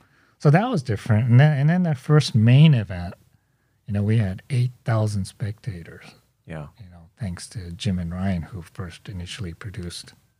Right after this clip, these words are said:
Speaker 1: the, the first D one. So that, that was a big event.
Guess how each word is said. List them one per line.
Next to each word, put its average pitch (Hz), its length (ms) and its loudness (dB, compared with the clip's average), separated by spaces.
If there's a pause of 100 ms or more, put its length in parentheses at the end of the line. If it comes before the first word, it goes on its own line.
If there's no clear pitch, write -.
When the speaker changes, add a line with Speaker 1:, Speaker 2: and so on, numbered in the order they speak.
(220)
Speaker 1:
the, 95 180 -16
the 95 260 -20
first - 320 -14
D 85 160 -14
one. 90 380 -6 (840)
So 113 320 -2 (1300)
that, 156 160 2
that 160 140 2
was 175 140 0
a 107 40 -6
big 95 200 -8
event. 87 240 -14